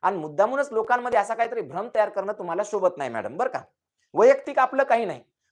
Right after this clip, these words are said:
पण माझं काम आहे माझ्या समाजासाठी सांगणं. तुम्ही पहा, तुमचे व्हिडिओ पहा फक्त तुम्ही कसे कसे बनवले ते. त्याच्यानंतर पुढचा व्हिडिओ पहा यांचा.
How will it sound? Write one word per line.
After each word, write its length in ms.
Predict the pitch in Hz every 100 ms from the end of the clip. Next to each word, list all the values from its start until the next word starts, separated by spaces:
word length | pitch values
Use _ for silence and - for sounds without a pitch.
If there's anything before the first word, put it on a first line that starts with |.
| -
पण 120 | 262
माझं 260 | 226 226 262
काम 320 | - 226 269
आहे 100 | 247
माझ्या 220 | 214 202
समाजासाठी 460 | 196 180 180 180 -
सांगणं. 240 | 170 190
तुम्ही 240 | 233 277 285
पहा, 140 | 233
तुमचे 280 | 226 247 262
व्हिडिओ 220 | 240 269
पहा 240 | 269 254 262
फक्त 180 | 247 233
तुम्ही 220 | 202 190
कसे 240 | 226 226
कसे 200 | 214 -
बनवले 320 | 185 170 147 127
ते. 260 | 127 - _ _ 202
त्याच्यानंतर 380 | 208 220 214
पुढचा 320 | 220 214 202 180
व्हिडिओ 240 | 165 151
पहा 160 | 143 123
यांचा. 260 | 117 107